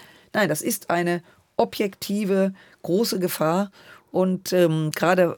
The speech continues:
weil uns junge Menschen zuhören, kann ich nur sagen, nichts ist einfach so Gott gegeben. Äh, auch die Bundesrepublik hat Demokratie lernen müssen. Und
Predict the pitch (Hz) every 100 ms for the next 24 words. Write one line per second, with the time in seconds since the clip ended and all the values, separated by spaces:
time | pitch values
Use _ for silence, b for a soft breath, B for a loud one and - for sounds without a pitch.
0 | _ - 151 185 208 196 - 180 175 160
1 | 165 180 - 190 190 170 185 185 185 170
2 | 165 170 185 185 185 190 B B - 208
3 | - - - 214 196 - 180 190 208 196
4 | 190 175 196 208 202 - 180 - 170 165
5 | 180 196 226 B B B B B 190 185
6 | - - - 185 196 - 180 165 196 233
7 | - 185 175 156 165 - 175 190 175 160
8 | - 156 - 160 156 - _ _ - 156
9 | 165 170 156 143 156 - 220 254 _ _
10 | _ _ _ _ _ _ - 185 180 -